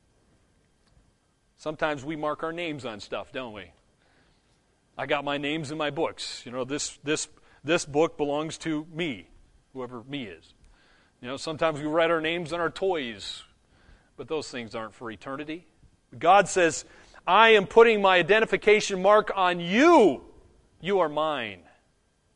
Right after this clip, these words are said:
Then in verse five, John repeats the earlier description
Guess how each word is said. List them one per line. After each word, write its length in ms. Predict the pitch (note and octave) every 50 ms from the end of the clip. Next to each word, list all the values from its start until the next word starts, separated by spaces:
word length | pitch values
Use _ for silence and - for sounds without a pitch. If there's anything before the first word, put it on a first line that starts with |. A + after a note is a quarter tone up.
| _ _ _ _ _ _ _ _ _ _ _ _ _
Then 160 | - D#3+ G3+
in 60 | G3 F3
verse 220 | F3+ F3+ E3+ -
five, 320 | - G#3 G3 G3+ F#3+ E3+
John 300 | C#3 D3 F#3+ G3 G3+ G3+
repeats 440 | F#3+ E3+ D3+ - - G3+ G3 D3+ -
the 140 | - E3+ E3+
earlier 320 | F3 F#3+ F#3+ F#3 E3+ E3
description 720 | D3+ D3 C#3+ - - F3 F#3 F3 - - - D#3 C#3+ C3